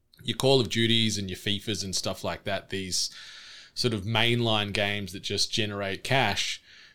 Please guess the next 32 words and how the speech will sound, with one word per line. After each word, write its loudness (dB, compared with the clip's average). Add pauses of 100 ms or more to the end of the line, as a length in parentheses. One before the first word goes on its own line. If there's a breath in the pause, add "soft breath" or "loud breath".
(120)
they'll 6
always 6
be -4
on -6
all -6
platforms, -6
and -6
I -4
don't -4
think -6
we'll -2
ever 0
see -2
Call -4
of -8
Duty -6
being -6
a, -6
an -8
Xbox -6
and -6
Microsoft -6
exclusive. -4
But -6
Sony 0
are -2
just -2
so 6
fearful 0
of -2
this. -2 (760 loud breath)
Like, 4